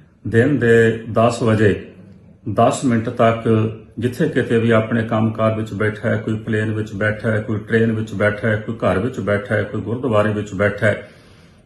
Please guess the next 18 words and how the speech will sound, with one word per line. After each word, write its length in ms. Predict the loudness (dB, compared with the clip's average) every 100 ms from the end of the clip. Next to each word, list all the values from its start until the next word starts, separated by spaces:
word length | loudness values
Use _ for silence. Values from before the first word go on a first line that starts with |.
| 0
ਦਸ 360 | 2 2 2
ਮਿੰਟ 300 | 0 2 2
ਮੂਲ 380 | 2 2 0 -2
ਮੰਤਰ 580 | 0 -2 0 0 0 -2 -10 -20 -20 -2
ਔਰ 260 | 2 4 4
ਗੁਰ 220 | 0 -2
ਮੰਤਰ 380 | 0 -2 -2 -2
ਦਾ 160 | -2
ਜਾਪ 680 | 2 4 4 2 -6 -10 -2
ਉਹਨਾਂ 300 | 2 4 2
ਮਹਾਨ 360 | 0 0 -2 -2
ਸ਼ਹੀਦਾਂ 460 | -6 -6 -2 0
ਦੀ 100 | 0
ਯਾਦ 280 | 2 2 0
ਵਿੱਚ 460 | -2 -4 -4 -6 -4
ਕੀਤਾ 280 | -6 -2 -2
ਜਾਂਦਾ 320 | 0 0 -2
ਹੈ। 200 | -4 -8